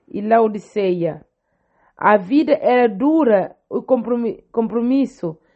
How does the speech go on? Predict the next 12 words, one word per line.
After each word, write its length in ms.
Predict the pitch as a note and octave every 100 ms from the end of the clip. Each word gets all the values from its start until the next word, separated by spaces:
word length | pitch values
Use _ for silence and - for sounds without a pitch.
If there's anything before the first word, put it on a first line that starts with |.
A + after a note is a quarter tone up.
| _
estavam 560 | - - C4 C4+ C4+ C4
por 220 | G3+ A3
toda 400 | - C#4+ C#4 C4+
parte. 640 | C4+ A3+ G3+ F#3 E3+ E3+ _ _ _ _ _ _ _ _
A 220 | - A3+
Filadélfia 920 | A3 A#3 C4 A#3 C#4 D4 - D4 D4
s-, 520 | D4 - _ _ _ _ _ _
citavam, 920 | - C4 - C4+ C#4 A#3 B3+ B3+ C4 _ _ _ _ _ _ _ _ _ _ _ _
Filadélfia 680 | A#3+ A#3+ C#4 D#4 - D4 -
custavam 680 | - C4 - C4+ C#4+ B3+ C4
caro. 600 | B3+ D#4 F4+ D#4+ F#3+ - _ _ _
Continua, 880 | - A#3 A#3 B3+ C#4 D4 A#3+ E3 F3